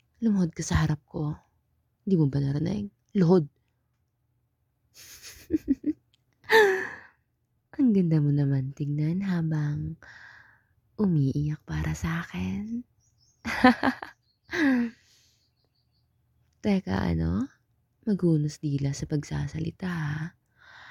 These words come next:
Ha? Alam mo,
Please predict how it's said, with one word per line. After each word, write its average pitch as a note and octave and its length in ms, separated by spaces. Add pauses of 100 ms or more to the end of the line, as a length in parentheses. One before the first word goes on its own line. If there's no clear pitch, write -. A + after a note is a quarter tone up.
(800)
Ha? A#3 160 (1300)
Alam E3 320
mo, D#3 160